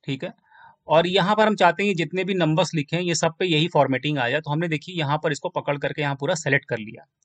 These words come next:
ठीक है, नीचे से लेके ऊप-, ऊपर से लेके नीचे तक पूरा सेलेक्ट कर लिया और जैसे ही अपना कर्सर हम छोड़ेंगे तो आप देखिए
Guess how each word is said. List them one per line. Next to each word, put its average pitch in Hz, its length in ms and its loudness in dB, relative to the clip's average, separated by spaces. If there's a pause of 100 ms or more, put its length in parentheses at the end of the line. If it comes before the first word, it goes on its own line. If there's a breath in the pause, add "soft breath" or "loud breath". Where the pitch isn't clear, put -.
(160)
ठीक 135 140 -4
है, 175 60 -2
नीचे 156 220 0
से 160 120 -2
लेके 143 200 -2
ऊप-, 147 160 -4
ऊपर 139 280 -2
से 143 80 -2
लेके 139 180 -2
नीचे 151 180 -4
तक 180 160 -10
पूरा 151 140 -4
सेलेक्ट 156 300 -4
कर 143 80 -2
लिया 110 220 -6 (440 loud breath)
और 139 40 -8
जैसे 165 240 4
ही 220 60 6
अपना 196 160 2
कर्सर 165 300 2
हम 170 100 -2
छोड़ेंगे 151 400 0
तो 139 120 -8
आप 131 120 -2
देखिए 127 320 -8